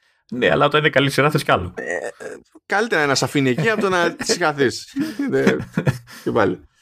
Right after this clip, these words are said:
Speaker 2: Αμ, τι άλλο, και,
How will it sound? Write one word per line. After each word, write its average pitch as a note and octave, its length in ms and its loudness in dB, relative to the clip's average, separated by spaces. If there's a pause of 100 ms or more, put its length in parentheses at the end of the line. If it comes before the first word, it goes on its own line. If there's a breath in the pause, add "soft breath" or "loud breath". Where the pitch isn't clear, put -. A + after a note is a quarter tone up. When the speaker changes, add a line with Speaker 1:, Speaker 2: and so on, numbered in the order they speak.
(800 soft breath)
Speaker 2:
Αμ, B2 1120 2 (260)
τι F3 160 2
άλλο, F#3 260 6
και, - 160 -6